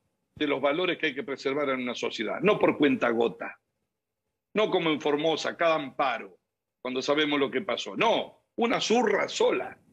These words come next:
que diga que es una democracia. ¿Qué valores se deben respetar? No ponerlos en discusión siempre.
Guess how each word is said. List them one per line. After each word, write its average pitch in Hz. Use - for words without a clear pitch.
que 156
diga 190
que 196
es 170
una 165
democracia. 135
¿Qué 214
valores 190
se 156
deben 147
respetar? -
No 185
ponerlos 175
en 139
discusión -
siempre. -